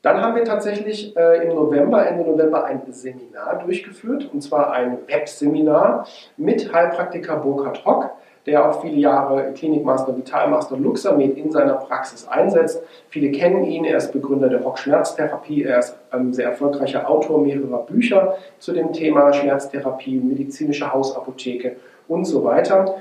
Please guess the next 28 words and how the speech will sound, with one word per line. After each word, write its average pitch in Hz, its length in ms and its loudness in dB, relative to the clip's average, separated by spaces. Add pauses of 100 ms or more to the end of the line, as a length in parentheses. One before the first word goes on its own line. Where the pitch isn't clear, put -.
(220)
Die 143 200 2
Links 139 800 0
zu 165 140 -8
den 156 240 -2
Büchern 151 360 0
werde - 160 -2
ich - 160 -8
auch 123 160 -6
hier 143 160 2
in 139 80 -2
den - 160 -6
Shownotes 170 600 2 (180)
mit 143 460 2
veröffentlichen. - 720 2
Also 135 200 0
wer 131 120 4
sich - 120 -2
dafür 131 280 -2
interessiert, 139 580 -2 (220)
kann 131 180 -4
ich 139 180 -2
nur 127 140 0
wärmstens 117 420 0
ans - 200 -10
Herz 123 240 0
legen, 120 240 -2
weil 120 140 6
sie 127 240 -2